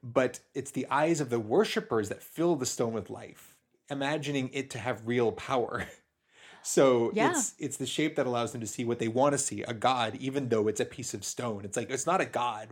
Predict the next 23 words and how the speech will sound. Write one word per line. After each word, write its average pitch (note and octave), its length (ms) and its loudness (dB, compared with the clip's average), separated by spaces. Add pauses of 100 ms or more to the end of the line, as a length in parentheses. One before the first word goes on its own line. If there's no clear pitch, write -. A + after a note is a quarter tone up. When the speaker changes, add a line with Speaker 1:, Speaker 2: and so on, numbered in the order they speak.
(100)
Speaker 1:
but C3 220 2 (340)
Speaker 2:
It B3 140 2
Speaker 1:
because - 140 0
Speaker 2:
becomes F4 360 2
a A#3 60 0
god C#3+ 460 -2
Speaker 1:
in D3+ 160 -4
the - 60 2
Speaker 2:
under - 180 6
Speaker 1:
eyes A#2 80 2
Speaker 2:
the - 100 0
Speaker 1:
of A#2 60 -6
Speaker 2:
gaze F#3 680 -2
of F3+ 240 -4
such - 300 -4
an F#3+ 40 -6
audience. F3 520 -8
Speaker 1:
under B2 180 -4
the C#3 100 -6
gaze G2+ 320 -8
of A2 80 -2
an A#2 80 0
audience. B2 600 -6